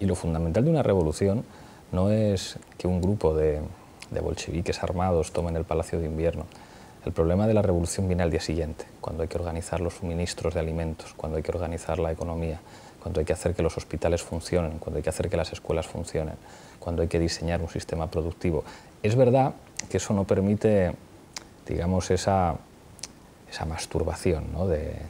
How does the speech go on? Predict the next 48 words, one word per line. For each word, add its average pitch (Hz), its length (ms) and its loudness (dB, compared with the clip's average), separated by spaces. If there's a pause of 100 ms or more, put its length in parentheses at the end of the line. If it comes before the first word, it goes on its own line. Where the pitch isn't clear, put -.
de 82 100 -4
la 82 140 -6
sangre 80 560 -4
del 76 340 -4
momento 76 400 -6
revolucionario. 78 840 -4
Eso - 160 -8
es - 60 -6
lo 76 100 -4
que 90 100 -4
permite 82 440 -2
a, 80 220 -2 (680)
a, 78 440 -8
a - 40 -6
tipos - 280 -4
frustrados 87 520 2
que 85 140 -2
lleguen 80 240 2
a 82 60 -4
su - 160 -6
casa 90 420 2
y, 90 60 2
y 78 340 0
encuentren 80 640 -2
en, 78 240 -4 (420)
en 82 80 -2
los - 180 -2
ojos - 220 2
brillantes 85 600 2
frente 78 360 -2
a, 76 280 -4 (340)
frente 78 300 -4
a 76 40 0
una 80 140 -2
foto 87 340 0
de 78 120 2
disturbios 87 560 -2
o - 20 -4
de 82 80 -2
enfrentamientos 80 720 -2
lo 90 100 2
que 78 120 0
no 80 100 -2
encuentran 82 420 -2
en 80 60 -2
su - 160 -6
vida 80 220 0
privada. 80 400 0